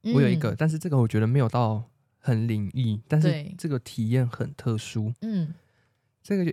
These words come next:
Speaker 1: 一样是在我台北实习的时候，
Speaker 2: 对。
Speaker 1: 然后一样是在我大夜班下班回到我的宿舍。
Speaker 2: 你那时候特别虚耶。
Speaker 1: 可能是因为要一直轮大夜，然后时间会有点日夜颠倒。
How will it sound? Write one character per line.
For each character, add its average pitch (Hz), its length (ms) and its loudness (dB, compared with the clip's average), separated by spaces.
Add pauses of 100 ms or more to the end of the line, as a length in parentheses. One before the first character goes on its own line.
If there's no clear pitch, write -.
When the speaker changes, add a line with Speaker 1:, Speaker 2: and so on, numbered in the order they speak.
Speaker 1:
一 127 80 2
样 156 220 2
是 - 80 -4
在 143 140 2
我 110 80 2
台 113 180 -2
北 113 160 0
实 107 240 -4
习 107 160 -4
的 92 120 -4
时 98 200 -8
候， 110 240 -6
Speaker 2:
对。 165 400 -10
Speaker 1:
然 117 100 -4
后 123 80 -2
一 120 120 -6
样 123 180 0
是 120 120 -4
在 113 180 0
我 87 120 -6
大 110 220 -6
夜 107 140 -2
班 104 360 -4 (320)
下 139 300 -4
班 120 300 -2
回 113 200 -2
到 113 320 -2 (480)
我 110 120 -6
的 101 160 -4
宿 120 280 -6
舍。 110 300 -2 (120)
Speaker 2:
你 175 120 -4
那 233 100 -4
时 226 100 -10
候 220 60 -6
特 196 140 -8
别 165 160 -2
虚 160 340 -6
耶。 131 280 -6 (340)
Speaker 1:
可 - 120 -6
能 113 80 2
是 123 120 -4
因 147 80 2
为 147 80 2
要 151 100 2
一 135 80 0
直 123 140 -2
轮 110 180 -2
大 113 200 -2
夜， 110 320 -2
然 110 140 -4
后 120 240 -2 (340)
时 - 220 -8
间 123 160 -4
会 135 100 4
有 - 20 2
点 107 160 0
日 117 140 0
夜 113 120 2
颠 110 360 -2
倒。 110 260 -6